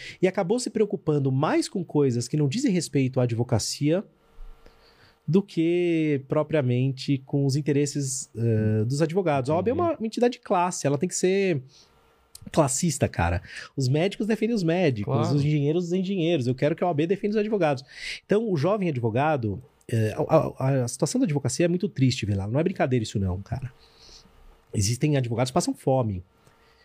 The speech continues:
Speaker 2: Ah,
Speaker 1: Que
Speaker 2: é?
Speaker 1: é, ex-, exatamente. Que passam fome, cara. E que vivem de bolsa da O A B.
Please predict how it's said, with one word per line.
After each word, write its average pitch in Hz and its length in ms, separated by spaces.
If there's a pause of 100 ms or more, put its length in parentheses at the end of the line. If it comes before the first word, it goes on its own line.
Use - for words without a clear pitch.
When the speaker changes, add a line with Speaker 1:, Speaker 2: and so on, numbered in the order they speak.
Speaker 2:
Ah, 131 160
Speaker 1:
Que 107 80
Speaker 2:
é? 117 200 (220)
Speaker 1:
é, 87 80
ex-, 92 280
exatamente. 107 720
Que - 140
passam 139 260
fome, 208 420
cara. - 360 (120)
E 101 140
que 127 220
vivem 123 340
de 170 100
bolsa 175 460
da 113 120
O 101 80
A 98 40
B. 92 240